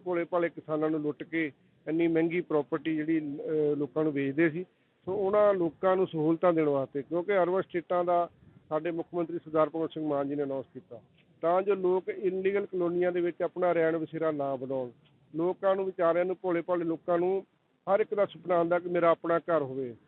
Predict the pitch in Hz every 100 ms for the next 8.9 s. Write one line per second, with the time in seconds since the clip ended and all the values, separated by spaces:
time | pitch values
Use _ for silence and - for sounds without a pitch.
0 | _ - 156 165 190 180 165 175 170 175
1 | 180 196 190 190 185 190 190 - 190 180
2 | - 190 180 175 175 170 175 151 156 170
3 | 160 175 175 180 165 170 170 147 226 185
4 | 190 _ _ - 170 - 180 175 165 -
5 | 160 165 165 160 156 156 165 - 170 160
6 | 156 135 151 - 170 165 160 - 165 143
7 | - _ _ - 220 - 202 170 156 165
8 | 170 170 - 156 151 156 147 151 185